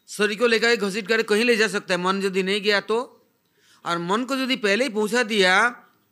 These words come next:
गुरु के पास, भगवान के पास, तो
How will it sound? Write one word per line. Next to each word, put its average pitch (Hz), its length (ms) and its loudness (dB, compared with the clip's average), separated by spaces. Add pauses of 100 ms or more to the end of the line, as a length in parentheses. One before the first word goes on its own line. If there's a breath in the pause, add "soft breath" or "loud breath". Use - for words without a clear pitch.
(480)
गुरु 196 160 -2
के 214 100 0
पास, 220 220 2
भगवान 185 340 0
के 233 120 0
पास, 190 600 2 (720)
तो 214 380 -2